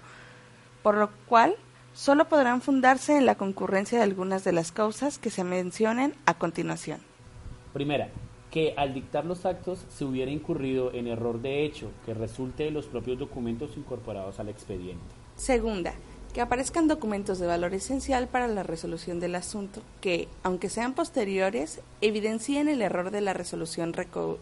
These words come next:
Speaker 1: recurrida.
Speaker 2: Tercera, que en la resolución haya influido esencialmente documentos o testimonios declarados falsos por sentencia judicial firme, anterior o posterior a aquella resolución.
Speaker 1: Cuarta,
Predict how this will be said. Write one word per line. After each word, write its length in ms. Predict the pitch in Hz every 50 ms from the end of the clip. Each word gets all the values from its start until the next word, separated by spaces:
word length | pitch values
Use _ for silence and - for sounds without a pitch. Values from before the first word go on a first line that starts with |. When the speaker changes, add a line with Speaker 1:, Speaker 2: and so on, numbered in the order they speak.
| - - - -
Speaker 1:
recurrida. 520 | - 185 180 - 180 175 165 165 160 - - - - - - - - - - - - - - -
Speaker 2:
Tercera, 440 | 147 143 135 - 156 139 117 98 - - - - - - - -
que 100 | 156 156
en 60 | 151
la 80 | 147
resolución 680 | 139 147 139 131 139 139 135 - - 156 160 170 - - -
haya 240 | 147 156 165 165 175
influido 460 | 180 175 - 190 170 147 131 131 135
esencialmente 920 | 139 135 - 147 - - 127 120 120 127 135 139 143 143 - - 165 170 143
documentos 720 | 135 143 135 - 131 120 120 123 135 131 - 160 160 - -
o 160 | 156 165 175
testimonios 680 | 175 - - 143 123 110 - 120 113 117 117 120 135 143
declarados 640 | 143 151 151 - 131 117 110 113 113 113 127 123 -
falsos 440 | - - 151 147 151 - - 175 175
por 200 | - 160 135 -
sentencia 680 | - - - 123 117 113 113 123 120 117 113 147 147 - - - - - - - - -
judicial 460 | 139 127 120 113 117 123 110 107 107
firme, 380 | 110 160 156 143 131 110 95 - - - - - -
anterior 560 | - 123 135 131 113 131 123 120 123 156 190 190
o 120 | 170 151 127
posterior 580 | - 123 110 - 117 113 113 117 131 156 - - -
a 100 | 117 123
aquella 360 | 123 113 - - 123 113 113 113
resolución. 600 | 117 120 117 - 120 107 98 - - 98 87 78 - - - - - - - - - - - - - - -
Speaker 1:
Cuarta, 440 | - - 240 214 - - - 160